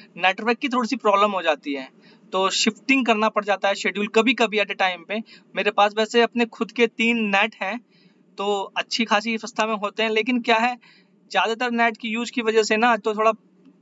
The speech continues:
प्रभाव पड़ता है कि आप किस area में, locality में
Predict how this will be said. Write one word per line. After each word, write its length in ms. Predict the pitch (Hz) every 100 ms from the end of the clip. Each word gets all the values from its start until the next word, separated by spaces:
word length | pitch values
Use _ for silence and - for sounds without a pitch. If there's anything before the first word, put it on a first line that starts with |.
| -
प्रभाव 300 | 180 180 202
पड़ता 320 | - 202 196
है 160 | 190 208
कि 300 | 254 262 240 _ _ _ _ _ -
आप 220 | 185 -
किस 200 | - 254
area 300 | - 214 220
में, 120 | 220 220
locality 420 | 202 196 196 196
में 200 | 196